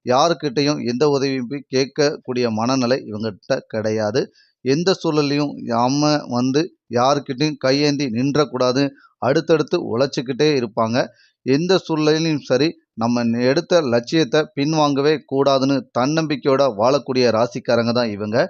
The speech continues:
இந்த ராசிக்காரங்க பார்த்தீங்கன்னா, கடுகடுன்னு பேசுற மாதிரி இருக்கும். ஆனா, அவங்க கூட சொல்லக்கூடிய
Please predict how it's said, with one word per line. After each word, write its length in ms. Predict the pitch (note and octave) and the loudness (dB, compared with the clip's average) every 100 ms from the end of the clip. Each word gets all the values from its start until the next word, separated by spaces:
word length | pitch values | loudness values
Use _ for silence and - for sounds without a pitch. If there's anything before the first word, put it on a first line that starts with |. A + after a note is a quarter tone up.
| - - _ - | -6 -20 _ -4
இந்த 140 | B2 D3 | 0 4
ராசிக்காரங்க 680 | D3 E3+ E3+ C3+ C#3+ C#3+ | 2 0 -2 0 2 2
பார்த்தீங்கன்னா, 500 | B2+ B2+ A#2 C3 C3 C3 - - | 0 -2 0 0 0 -2 -4 -2
கடுகடுன்னு 560 | B2+ C#3+ D3 D3+ E3+ D#3 | 0 2 2 2 0 -2
பேசுற 320 | C3+ C#3+ C#3+ C3+ | 0 0 0 2
மாதிரி 240 | C#3+ D#3 | 2 0
இருக்கும். 360 | B2+ A#2 C3 D#3+ _ _ | -2 -4 -4 -6 _ _
ஆனா, 160 | A#2 C3+ | 0 2
அவங்க 300 | B2 A#2+ A#2+ | 2 0 -2
கூட 180 | G#2+ C#3 | -4 -6
சொல்லக்கூடிய 580 | A2+ C#3 D#3 E3+ D#3 C#3+ | -2 0 2 0 -2 -2